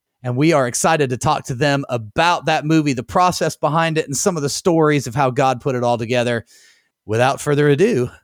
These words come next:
you know them as the Skit Guys. I would love to just first say thank you for being on with us. We really appreciate it. I just wanna say a couple things that people probably, while they know you as the Skit Guys,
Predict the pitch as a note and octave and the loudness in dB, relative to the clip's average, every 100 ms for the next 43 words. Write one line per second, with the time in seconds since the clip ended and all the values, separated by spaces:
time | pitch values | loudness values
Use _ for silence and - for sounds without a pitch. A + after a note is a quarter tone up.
0 | _ _ _ _ _ A2+ G#3 A#3+ D#3 E3 | _ _ _ _ _ -2 0 2 0 0
1 | E3 E3+ - D3 E3+ - D#3 - A#3+ - | -2 -4 -6 -4 -4 -6 -10 -10 -12 -14
2 | - - - - - - _ _ - D3 | -14 -14 -12 -14 -14 -18 _ _ -4 -2
3 | A#3+ F#3 E3+ E3+ C#3+ C3 F#3+ - - B3+ | 0 2 2 2 -4 -2 -2 -2 0 2
4 | C4 G3 D3+ E3+ D#3+ D3+ C#3 B2 B2+ A#2+ | 2 2 0 0 -2 -4 -6 -2 -2 -2
5 | A#2+ A2+ A#2 A#2 A#2 A2+ A2 G#2+ - C#3 | -4 -4 -4 -4 -6 -6 -4 -6 -6 -6
6 | B2+ A#2+ A2+ G#2+ A#2+ - A2+ G#2 G#2+ G#2 | -4 -4 -4 -6 -8 -8 -8 -6 -6 -8
7 | - - - D#3+ A3+ E4 D#4 - C#3 - | -16 -10 -6 -4 -4 0 0 0 -2 -2
8 | F3 C3 F3+ D3 - B2 - - G3+ B3+ | -2 -2 -4 -6 -6 -8 -8 -8 -4 -4
9 | A3 F#3+ F3+ E3+ D3+ C#3 B2+ C3+ C3 B2 | -4 -2 -2 -2 -4 -4 -4 -2 -2 -2
10 | B2 D3+ D#3+ B2+ A2 A2 - A#3 B3+ G2+ | -2 -2 -2 -4 -6 -10 -8 -8 -8 -10
11 | F#2+ A2 - | -10 -10 -14